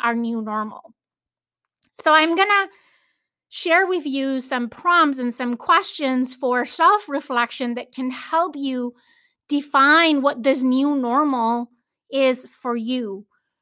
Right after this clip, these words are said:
What do you want the normal to be, right? So first of all, if you go to the notes of this podcast episode, there is a link to a Building Your New Normal guide. And this is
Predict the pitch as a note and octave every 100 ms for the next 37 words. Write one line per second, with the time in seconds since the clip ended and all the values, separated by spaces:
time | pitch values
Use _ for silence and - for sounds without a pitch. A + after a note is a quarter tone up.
0 | _ _ - B3 D#4 C#4 E4 E4 C#4 D#4+
1 | D4+ A#3+ A3+ B3 F#4+ D#4 A3 - _ -
2 | B3 A#3+ A#3+ A#3 A3+ G#3+ - - - A3
3 | G#3+ - - - _ _ A#3 C4 D4+ D4
4 | _ _ - _ - D#4+ C#4+ C#4+ C#4 C#4
5 | _ _ - F#4+ A4 G4+ C#4+ C4+ C4 C4+
6 | - D4+ D#4+ E4 E4+ B3 C4+ C4+ D4 C#4+
7 | - C#4+ C4+ B3 A3+ A3+ D4+ - - C4+
8 | B3 A3+ B3 - C4 B3 B3+ D4+ C#4+ -
9 | B3 A#3+ C4+ - D4+ D#4+ D#4+ D4+ G#3 C4
10 | D#4+ F#4+ F#4+ E4+ C#4 C4+ C4+ A3+ A3 _
11 | - C#4 C4 A#3+ G#3+ C4 C4+ D#4 D#4+ D4+
12 | C#4+ C4 C4 B3+ A#3+ B3 A#3 A#3 G#3+ G#3+
13 | F2 - - _ _ _ _ _ - C#4
14 | C#4 E4 F#4 G4 F4